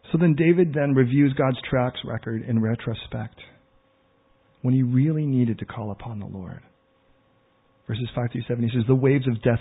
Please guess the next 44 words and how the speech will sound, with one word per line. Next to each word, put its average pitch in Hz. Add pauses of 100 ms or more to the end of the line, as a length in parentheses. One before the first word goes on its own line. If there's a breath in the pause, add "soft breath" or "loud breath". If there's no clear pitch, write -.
surrounded 135
me. 143 (240 loud breath)
The 117 (140)
floods 139
of 131
ungodliness 127
made 123
me 120
afraid. 123
The 117 (140)
sorrows 127
of 110 (180)
Sheol, 127
Sheol's 127 (200)
death 127
or 117
hell, 139 (440 loud breath)
surrounded 139
me. 156
The 135 (100)
snares 139
of 113
death 123
confronted 151
me. 147 (600 soft breath)
In 139
my 139
distress, 131
I 123
called 135
upon 135
the 120
Lord 117
and 113
I 107
cried 127
out 113
to -
my 117
God." 113
Now, 117
interesting, 120 (280 loud breath)
this 135
is 135